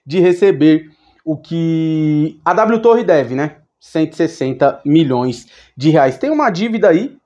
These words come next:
do Palmeiras ainda de trinta e oito milhões, acho que vai ser abatida nesses valores aí. Palmeiras deve trinta e oito milhões pra W Torre. Fechou?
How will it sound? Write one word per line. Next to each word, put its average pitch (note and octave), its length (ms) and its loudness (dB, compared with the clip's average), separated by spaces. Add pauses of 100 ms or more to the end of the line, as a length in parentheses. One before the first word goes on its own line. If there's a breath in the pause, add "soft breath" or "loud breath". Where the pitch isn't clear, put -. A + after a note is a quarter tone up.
do D3 100 -6
Palmeiras D3+ 480 2
ainda E3 220 0
de B2+ 120 -10
trinta E3+ 280 -2
e E3 40 2
oito D#3+ 160 -2
milhões, E3 260 -2
acho F3 140 0
que - 60 -18
vai F3 120 2
ser F3 140 -2
abatida E3+ 600 -2 (340)
nesses D#3 320 0
valores C#3+ 420 0
aí. B2+ 180 2
Palmeiras C#3 380 -4
deve C#3 180 -2
trinta D3+ 280 -4
e D3+ 40 2
oito D3+ 180 -2
milhões C#3 420 0 (340 soft breath)
pra C#3+ 380 -2
W C#3+ 640 0
Torre. A2+ 400 -8
Fechou? A3 460 2